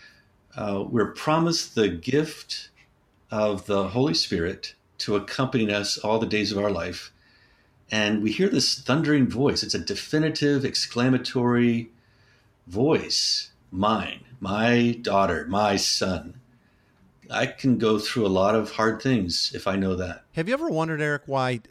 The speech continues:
Speaker 2: we don't see an example of Jesus baptizing anyone?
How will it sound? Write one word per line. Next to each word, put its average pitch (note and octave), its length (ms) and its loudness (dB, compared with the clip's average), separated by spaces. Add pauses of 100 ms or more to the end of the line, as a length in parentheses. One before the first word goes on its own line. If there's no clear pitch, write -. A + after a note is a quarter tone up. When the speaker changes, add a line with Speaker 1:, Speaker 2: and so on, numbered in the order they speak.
(100)
Speaker 2:
we B2 140 -6
don't C3+ 180 -4
see - 240 -6
an B2 60 -4
example G#2+ 680 -8 (380)
of G2 180 -8
Jesus G#2+ 420 -8
baptizing G2 720 -6
anyone? F#2+ 360 -10